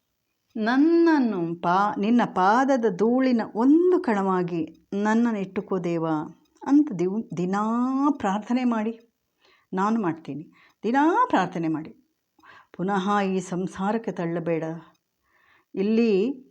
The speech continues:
ಎಲ್ಲ ರೋಗ ರುಜಿನಗಳು, ಕಷ್ಟ ಸುಖಗಳು ಎಲ್ಲವೂ ಇದ್ದವು,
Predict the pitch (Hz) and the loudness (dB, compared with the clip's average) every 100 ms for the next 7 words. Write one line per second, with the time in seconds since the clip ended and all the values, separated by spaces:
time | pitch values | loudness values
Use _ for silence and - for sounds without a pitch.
0 | _ - 151 185 233 233 240 240 185 175 | _ -6 -4 -4 -6 -6 -2 0 2 0
1 | 190 185 180 180 185 202 180 175 180 - | 0 0 0 -2 -4 -6 -8 -10 -10 -12
2 | 202 - 196 190 196 190 196 196 196 185 | -12 -10 -8 -6 -6 -6 -8 -4 -4 -4
3 | 190 196 214 220 247 277 285 202 214 196 | -6 -4 -2 2 2 4 2 0 -6 -4
4 | 175 - | -6 -10